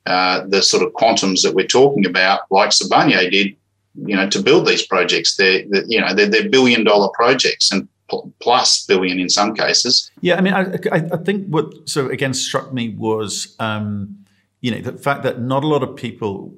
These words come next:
Speaker 2: actually knew how to, I'm sorry, they didn't know how to put a deal like this together, it seemed, a, a, a year ago. You know, I think there was a lot of
Speaker 1: Mm.
Speaker 2: interest, a lot of conversations, a lot of diligence, um, but not from a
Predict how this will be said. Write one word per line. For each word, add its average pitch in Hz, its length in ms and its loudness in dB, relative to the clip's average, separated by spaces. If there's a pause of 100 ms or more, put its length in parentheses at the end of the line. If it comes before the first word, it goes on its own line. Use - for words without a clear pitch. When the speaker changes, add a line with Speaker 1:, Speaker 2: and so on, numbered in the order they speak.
(120)
Speaker 2:
actually 104 640 -8
knew 107 360 -6
how 110 480 -10
to, 95 440 -12 (840)
I'm - 80 -20
sorry, - 220 -18 (360)
they 143 100 -2
didn't 139 100 0
know 143 60 -2
how 135 120 -2
to - 80 -8
put 147 160 -4
a 123 60 0
deal 104 280 -6 (120)
like 95 180 -12
this 95 140 -12
together, 90 500 -12
it 98 140 -14
seemed, 98 320 -8
a, 101 160 -10
a, 110 40 -8
a 104 160 -14
year 98 260 -10
ago. 95 340 -12 (260)
You 117 100 -4
know, 113 80 -2
I 107 40 -4
think 143 160 -6
there 127 80 -2
was 113 100 -4
a 123 40 -4
lot 117 280 0
of 127 220 0
Speaker 1:
Mm. 107 260 2
Speaker 2:
interest, 110 400 -4
a 101 40 -8
lot 95 100 -4
of - 80 -12
conversations, 104 920 -6
a 101 40 -10
lot 104 160 -2
of 101 180 -10 (580)
diligence, 104 960 -2
um, 101 380 -4
but 101 260 -6
not 139 220 -4
from 143 180 -6
a 107 140 -2